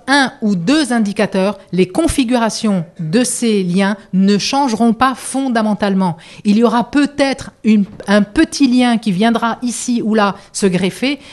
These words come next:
mais ça ne changera absolument pas la face et la configuration à l'échelon de proximité, à l'échelon des transversales et à l'échelon de Paris. On a testé dans le sud-est. On a rajouté justement, ils avaient des indicateurs justement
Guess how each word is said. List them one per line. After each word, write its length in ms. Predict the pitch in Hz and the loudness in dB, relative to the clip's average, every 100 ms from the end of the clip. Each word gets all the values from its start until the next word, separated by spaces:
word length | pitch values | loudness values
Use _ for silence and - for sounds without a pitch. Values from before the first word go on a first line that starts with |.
| - | -4
mais 60 | 190 | -2
ça 180 | - | 0
ne 80 | 202 | 0
changera 460 | 196 226 202 233 247 - | 0 0 -2 -4 -8 -6
absolument 520 | 269 - 247 240 214 | -4 -2 0 0 -2
pas 200 | 214 214 - _ | -2 -6 -10 _
la 160 | 165 170 | -6 -6
face 500 | - - 269 262 - 175 - | -6 -2 -2 -2 -10 -12 -6
et 80 | 185 | -4
la 100 | 175 | -2
configuration 760 | 247 233 220 214 208 - 202 180 | -2 -2 -2 -4 -4 -4 -6 -4
à 80 | |
l'échelon 260 | 226 240 226 | -6 -4 -4
de 80 | 214 | -4
proximité, 640 | - 180 196 185 180 214 - _ - | -6 -10 -6 -6 -6 -10 -10 _ -6
à 80 | |
l'échelon 280 | 202 214 226 | -4 -4 -4
des 80 | 208 | -4
transversales 480 | - 180 170 - 247 | -4 -8 -8 -6 -6
et 80 | 202 | -4
à 80 | 196 | -4
l'échelon 260 | 196 - | -6 -4
de 60 | 214 | -6
Paris. 280 | 190 165 156 - - | -4 -8 -10 -12 -10
On 100 | 196 | -2
a 120 | 220 226 | 0 0
testé 400 | 247 - 294 302 _ - | -4 -4 -6 -6 _ -4
dans 160 | 190 208 | 0 2
le 80 | |
sud-est. 540 | 214 - 240 214 - 175 160 - - | 0 0 2 2 -2 -8 -10 -14 -10
On 140 | 190 196 | -4 -2
a 60 | 202 | 0
rajouté 420 | 247 262 269 254 | -2 -2 -4 -4
justement, 480 | 208 - 233 214 - - | -4 -6 -4 -4 -6 -8
ils 240 | 196 170 220 | -6 -2 0
avaient 180 | 247 | 0
des 140 | 247 220 | -2 -2
indicateurs 580 | 226 220 220 208 214 185 | -2 -2 -4 -2 -2 -2
justement 280 | 190 - | -4 -2